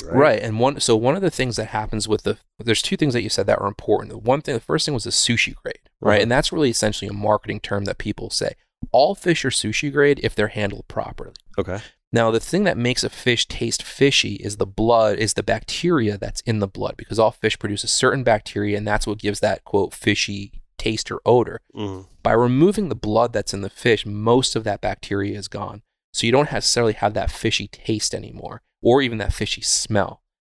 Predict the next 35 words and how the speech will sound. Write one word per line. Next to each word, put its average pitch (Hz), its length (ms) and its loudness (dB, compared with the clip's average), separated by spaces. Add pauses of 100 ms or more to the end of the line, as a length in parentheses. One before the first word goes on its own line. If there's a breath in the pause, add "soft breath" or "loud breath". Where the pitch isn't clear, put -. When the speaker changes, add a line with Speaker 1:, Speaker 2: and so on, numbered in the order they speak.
(300)
Speaker 2:
But 107 320 2 (640)
by 113 160 2
pr-, 117 200 -4 (100)
by 107 140 0
processing 143 640 0
the 104 60 -8
fish - 260 -4
this - 240 -6
way, 98 260 4 (300)
it 101 100 2
opens 113 320 4
up 104 120 2
to - 80 -6
the 98 140 -6
other 113 220 4
possibilities 98 600 -4
like - 120 -10
dry 98 240 2
aging. 110 400 -8 (400)
So 104 80 -2
Speaker 1:
Mm-hmm. 95 100 0
Speaker 2:
people 151 280 4
always 120 260 4
talk 98 300 2
about, 101 400 -10
"Oh, 117 200 2
we 107 160 -6
have 107 160 0
fresh - 460 -2
fish, - 280 0
we 104 100 -8
have 101 100 -8
fresh - 380 0
this." - 200 -6
fr-, - 120 -10